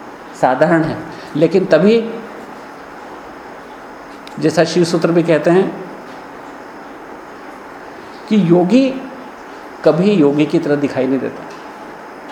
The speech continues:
और जो योगी की तरह दिखाई देता वो योगी नहीं है। वही बात जैसे यहाँ गुरु ने ज्ञान के बारे में कही कि अगर तुम ब्रह्म को ठीक से जान गए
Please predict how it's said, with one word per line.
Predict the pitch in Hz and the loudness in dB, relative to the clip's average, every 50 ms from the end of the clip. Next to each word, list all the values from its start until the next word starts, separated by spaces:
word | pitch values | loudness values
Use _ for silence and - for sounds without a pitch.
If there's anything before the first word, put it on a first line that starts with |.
| - - - - - - - - - | -16 -16 -16 -18 -18 -16 -6 0 4
और | 170 170 | 4 8
जो | 185 214 | 8 8
योगी | 226 196 165 170 180 220 | 8 8 6 6 4 4
की | 226 233 233 | 4 4 6
तरह | 233 226 220 | 6 6 4
दिखाई | 165 175 156 180 202 208 | 4 4 6 6 6 6
देता | 202 202 202 220 208 | 6 6 6 6 6
वो | 208 202 185 | 6 6 6
योगी | 156 147 143 139 156 | 6 4 4 6 4
नहीं | 143 139 139 147 | 4 4 4 2
है। | 151 170 180 - - - - - - - - - - - - - - - - - - - - - - - - - - - - - - - - - - - - | 0 -2 -6 -8 -6 -6 -6 -8 -10 -16 -16 -16 -16 -18 -18 -16 -16 -16 -16 -16 -16 -16 -16 -16 -18 -18 -18 -18 -18 -16 -16 -16 -16 -16 -18 -18 -12 -2 4
वही | 143 170 190 180 | 6 6 6 8
बात | 170 170 170 170 | 6 6 4 4
जैसे | - 156 151 156 - 170 | 2 2 0 2 4 4
यहाँ | 165 160 156 165 - - - - - - - - - - - - - - - - - - - - - - | 4 4 4 0 -2 -4 -8 -10 -12 -14 -14 -14 -14 -14 -14 -14 -14 -16 -16 -16 -18 -18 -16 -8 0 4
गुरु | 147 151 156 | 6 6 6
ने | 170 196 214 | 6 4 4
ज्ञान | - 151 156 143 147 151 | 6 6 6 6 6 4
के | 151 170 | 4 6
बारे | 156 156 151 156 | 6 6 6 4
में | 156 160 160 | 4 2 2
कही | 160 156 151 156 | 2 0 0 2
कि | 151 160 | 4 4
अगर | 151 143 151 | 4 4 4
तुम | 151 - 180 180 175 165 170 - - - - - - - - - | 4 4 4 6 4 4 2 -2 -6 -8 -8 -8 -8 -8 -2 4
ब्रह्म | 143 143 151 170 175 160 | 4 6 6 6 6 6
को | 190 | 4
ठीक | 180 - - 185 170 | 4 4 4 2 2
से | - 185 175 | 4 4 6
जान | 165 170 165 175 185 175 | 6 8 6 6 6 6
गए | 175 147 113 - - | 4 4 2 0 -4